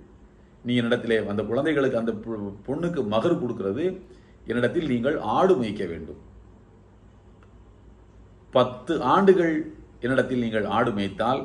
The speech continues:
இந்த ரெண்டு பிள்ளைகளில் யாரை நீ விரும்புகிறாயோ அவரை நீ மணம் முடிக்கலாம். எட்டு ஆண்டுகள் ஆடு மேய்த்தால் நான் சொல்ற பிள்ளையை தான் கல்யாணம் பண்ணணும்." இதுதான் மகர். ஷுவைப் நபிக்கும் மூசா நபிக்கும் இடையில் நடந்த உரையாடல்.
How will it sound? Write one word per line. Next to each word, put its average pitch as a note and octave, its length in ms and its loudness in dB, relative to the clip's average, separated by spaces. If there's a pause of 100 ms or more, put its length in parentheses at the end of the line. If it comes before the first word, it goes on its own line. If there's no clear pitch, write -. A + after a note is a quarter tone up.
(800)
இந்த G2 120 -8
ரெண்டு C#3+ 320 0
பிள்ளைகளில் D#3 800 2 (320)
யாரை C3 420 2
நீ B2 180 0
விரும்புகிறாயோ A#2 540 0
அவரை A2 240 0
நீ G2+ 80 -4
மணம் F#2 240 -6
முடிக்கலாம். D#2+ 420 -12 (880)
எட்டு C#3 720 0
ஆண்டுகள் E3 520 2
ஆடு B2+ 260 0
மேய்த்தால் A2 560 -2
நான் A2+ 240 -2
சொல்ற C3 240 0
பிள்ளையை A2 220 -2
தான் B2+ 140 -4
கல்யாணம் F#2 340 -2
பண்ணணும்." D#2+ 300 -12 (180)
இதுதான் A2+ 380 -6
மகர். G2+ 320 -6 (340)
ஷுவைப் A2 320 -4
நபிக்கும் G#2 360 -4
மூசா G#2+ 200 -6
நபிக்கும் G2 260 -6
இடையில் F2+ 240 -6
நடந்த F2+ 200 -6
உரையாடல். F2+ 500 -4